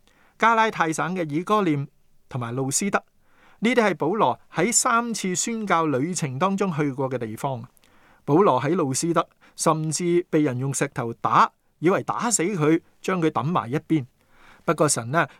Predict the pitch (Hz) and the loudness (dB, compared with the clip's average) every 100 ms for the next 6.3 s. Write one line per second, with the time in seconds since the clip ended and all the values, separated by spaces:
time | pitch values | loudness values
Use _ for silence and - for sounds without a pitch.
0 | - 208 - 175 175 180 170 190 _ 139 | 0 0 2 -2 -2 0 0 0 _ -2
1 | 175 - 180 160 120 - _ _ _ _ | -2 0 0 0 0 -10 _ _ _ _
2 | _ _ _ 226 302 160 160 156 156 127 | _ _ _ 2 4 4 4 2 -2 -4
3 | 123 190 233 156 151 135 127 - 131 127 | -4 -2 0 -2 0 -2 -4 -4 -4 -4
4 | 113 - 110 _ _ _ _ _ - 220 | -10 -14 -18 _ _ _ _ _ 2 2
5 | 202 165 160 156 233 247 170 160 151 170 | 2 -4 -2 0 0 0 -2 -2 -2 -4
6 | 123 143 135 | -2 -2 -4